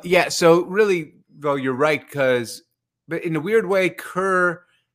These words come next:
wa-, is a, was a former player, right? So he kinda has the gist of,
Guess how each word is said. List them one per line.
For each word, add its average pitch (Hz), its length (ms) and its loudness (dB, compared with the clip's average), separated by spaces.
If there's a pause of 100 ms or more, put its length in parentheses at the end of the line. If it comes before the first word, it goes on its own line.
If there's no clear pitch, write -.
(300)
wa-, 143 420 0
is 190 180 2
a, 139 360 4
was 175 240 4
a 180 80 0
former 147 320 0
player, 135 420 2
right? 120 300 0
So 135 140 -4
he 139 120 -8
kinda 151 420 -2
has 127 320 0
the 110 120 -8
gist 131 480 -8
of, 110 200 -2